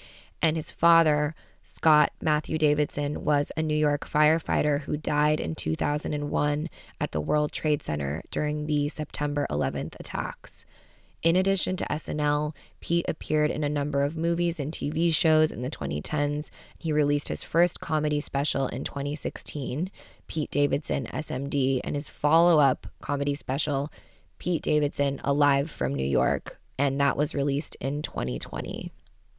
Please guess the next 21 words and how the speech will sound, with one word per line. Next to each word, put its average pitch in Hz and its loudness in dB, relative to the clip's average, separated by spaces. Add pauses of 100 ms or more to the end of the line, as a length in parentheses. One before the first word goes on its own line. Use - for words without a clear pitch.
(100)
I 185 2
searched 202 -2
around 170 0
a 156 -2
lot 151 -2
for 151 -2 (140)
some 160 -4
good 156 -2 (140)
articles 160 -4 (120)
about 147 -4 (240)
Pete's - -6 (160)
early 151 -2
childhood, 165 0
and 170 -2
I 160 -2
found 160 -2
this 190 -2 (120)
really 156 -2
good - -6
one 147 -4
from 147 -4